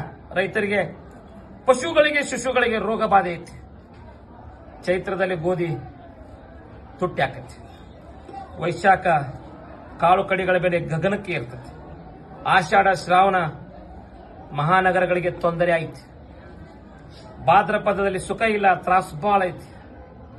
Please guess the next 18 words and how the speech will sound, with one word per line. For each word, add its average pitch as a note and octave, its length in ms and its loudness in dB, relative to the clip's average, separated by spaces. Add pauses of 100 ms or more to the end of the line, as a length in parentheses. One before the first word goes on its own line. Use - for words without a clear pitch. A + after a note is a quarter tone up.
(560)
ಆಶ್ವಿನ, F3+ 460 0
ಕಾರ್ತಿಕ, F3 500 -2
ಮಾರ್ಗಶಿರದಲ್ಲಿ E3+ 1400 -2 (760)
ಕಾಳು E3+ 260 4
ಕಡಿಗಳ E3+ 360 -4
ವಸ್ತುಗಳು E3 440 -4
ತುಟ್ಟಿ F3 320 -4
ಆಕಾವ್. F3 420 4 (1120)
ಮಾಘ, E3 320 2
ಪಾಲ್ಗುಣದಲ್ಲಿ G3 1160 2 (320)
ಧಾರಣೆ E3+ 340 2
ಇಳಿಕೆ E3 320 -4
ಆಕೈತಿ. F3 580 -4 (880)
ಮುಂಗಾರಿ G#3 500 2
ಮಳೆ G#3+ 180 0
ಒಂಬತ್ತಾನೆ, A3+ 880 2 (600)
ಹಿಂಗಾರಿ A3 420 4
ಮಳೆ G#3 420 -2